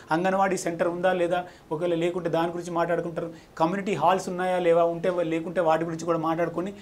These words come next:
ఇందులో రాసుకోవచ్చు. తర్వాత ట్రాన్స్‌పోర్టేషన్ అంటే,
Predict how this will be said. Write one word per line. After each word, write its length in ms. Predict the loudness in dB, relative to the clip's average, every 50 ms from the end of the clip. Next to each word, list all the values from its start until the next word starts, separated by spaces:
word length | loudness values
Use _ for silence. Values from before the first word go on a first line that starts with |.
| -20 -16 -8 -4
ఇందులో 160 | -2 -2 0
రాసుకోవచ్చు. 640 | 0 0 -2 -2 -2 0 0 2 0 0 -2 -8 -10 -10 -12 -18 -20 -8 -4 -2
తర్వాత 160 | 0 2 0
ట్రాన్స్‌పోర్టేషన్ 880 | 2 6 6 6 6 6 4 4 4 4 4 4 2 0 0 -2 -2
అంటే, 340 | -2 -2 0 0 -2 -2 -2